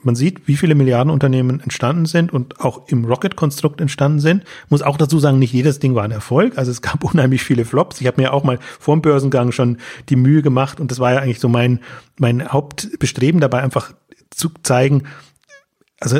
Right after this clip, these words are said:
Rocket hat nicht nur Gewinner, sondern Rocket ist genauso, hat genauso seine Flops und vielen Flops,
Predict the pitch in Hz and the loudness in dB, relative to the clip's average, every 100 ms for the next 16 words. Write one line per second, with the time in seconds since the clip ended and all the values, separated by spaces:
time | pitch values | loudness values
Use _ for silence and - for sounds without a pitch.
0 | 160 135 131 160 - - 143 143 139 147 | 0 -2 0 -4 -4 -8 -4 -2 0 2
1 | 123 120 165 123 - 127 104 117 135 147 | 2 2 2 2 -2 -4 -4 -4 -4 -4
2 | 143 - 143 - - - 117 110 143 151 | -8 -6 -6 -6 -12 -2 0 2 2 2
3 | 151 175 - - _ _ _ _ _ _ | 2 -2 -10 -20 _ _ _ _ _ _
4 | - 139 117 - 123 120 180 143 127 113 | -12 -10 -8 -2 0 4 4 4 0 0
5 | - 143 - 139 - 139 131 - 131 170 | 0 -2 -2 -4 0 2 2 2 0 0
6 | - | -4